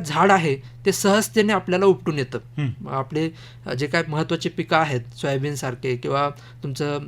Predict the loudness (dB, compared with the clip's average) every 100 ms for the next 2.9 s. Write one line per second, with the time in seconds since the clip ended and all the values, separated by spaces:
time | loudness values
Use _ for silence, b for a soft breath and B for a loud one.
0 | -12 -4 -2 -2 2 0 2 -2 -2 -4
1 | -6 -2 0 0 -2 -2 -4 -4 -4 -4
2 | -4 -4 0 4 4 4 2 0 0